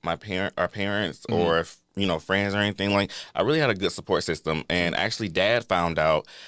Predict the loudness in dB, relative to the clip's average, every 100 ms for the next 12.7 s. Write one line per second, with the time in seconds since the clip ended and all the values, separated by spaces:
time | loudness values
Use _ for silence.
0 | -18 -2 0 2 0 -2 -6 -10 _ _
1 | _ -6 -2 -2 -2 -2 0 0 -4 _
2 | _ _ -8 -4 -2 -2 -4 -4 -4 -2
3 | 0 0 -2 -12 -4 0 0 2 2 0
4 | -2 -2 2 0 -2 -16 -20 -10 -4 -2
5 | -2 -4 -6 -4 -2 -2 -2 -2 -4 -10
6 | -4 0 0 0 -2 -4 -4 -2 -2 -2
7 | -2 -4 -2 -4 -4 -2 -2 -2 -6 -4
8 | -4 -4 -2 -2 -2 -2 2 2 2 -2
9 | -2 -4 -14 -20 -20 _ -6 -4 -4 -6
10 | -6 -6 -6 -6 -8 -14 _ -4 0 -2
11 | -4 -8 -4 -4 -2 -4 -6 -10 -8 -8
12 | -6 -8 -8 -4 -2 -2